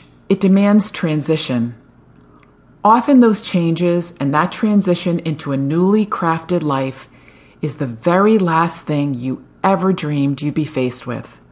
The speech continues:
That's why I created the transit technique. Talk,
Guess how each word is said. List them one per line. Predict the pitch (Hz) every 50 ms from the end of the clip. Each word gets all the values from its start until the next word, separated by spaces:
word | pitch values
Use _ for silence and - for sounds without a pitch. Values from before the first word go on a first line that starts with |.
| _ _ _ _ _ _ _ _ _ _ _ _ _ _ _
That's | - 170 175 180 - -
why | 226 240 240 233
I | 233 240
created | 233 - - 254 226 180 160 156 151 151 147 151 - - - _ - - - _ - -
the | 196
transit | 185 - - - 185 175 170 160 160 147 - 131 - - -
technique. | - - - - - - 139 123 120 - - - - - - _ _ _ _ _ _ _ _ _ _ _ _ _ _ _ _ _ -
Talk, | - - 160 151 147 175 220 - -